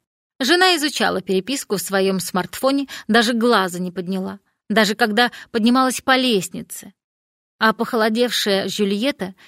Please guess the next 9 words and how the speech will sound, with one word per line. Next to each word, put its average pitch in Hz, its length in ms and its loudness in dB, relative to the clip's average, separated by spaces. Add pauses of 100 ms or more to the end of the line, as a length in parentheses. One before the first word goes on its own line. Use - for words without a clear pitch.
(140)
пересказывала 233 680 0
справку, 233 580 -2
которую 208 420 -4
накануне 196 480 0
вечером 220 460 -2 (220)
выучила 214 560 0
наизусть. 208 800 -2 (500)
Тёсанный 190 460 -2
камень, 277 480 0